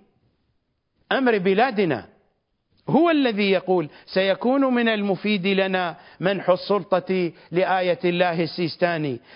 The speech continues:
نحن بحاجة إلى تمكينه، إذ نحتاج أن نظهر للعراقيين أن السيستاني قادر على الوقوف في وجهنا."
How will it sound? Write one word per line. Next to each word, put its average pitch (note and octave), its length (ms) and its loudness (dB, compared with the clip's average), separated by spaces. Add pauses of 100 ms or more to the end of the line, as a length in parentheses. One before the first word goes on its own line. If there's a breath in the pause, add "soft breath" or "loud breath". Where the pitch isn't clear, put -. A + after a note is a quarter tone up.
نحن F3 300 -2
بحاجة F#3 600 -2
إلى F3+ 420 0
تمكينه، E3 760 -4 (680)
إذ E3+ 180 0
نحتاج G#3+ 540 0 (480 loud breath)
أن G#3 220 0
نظهر C#4+ 420 2
للعراقيين G3 1160 0 (2000)
أن G3+ 180 0
السيستاني G3+ 840 0 (280 loud breath)
قادر A3 680 0 (200 loud breath)
على G3+ 260 0
الوقوف G3 520 0
في F3 200 0
وجهنا." C3 560 -2